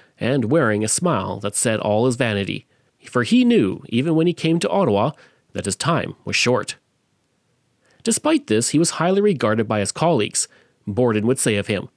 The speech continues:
"There was no one in whose judgment I placed firmer reliance." In nineteen nineteen, Sifton was one of the four Canadian delegates to the Paris Peace Conference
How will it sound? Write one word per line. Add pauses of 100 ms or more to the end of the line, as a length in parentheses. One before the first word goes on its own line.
(760)
"There
was
no
one
in
whose
judgment
I
placed
firmer
reliance." (1300)
In
nineteen
nineteen,
Sifton
was
one
of
the
four
Canadian
delegates
to
the
Paris
Peace
Conference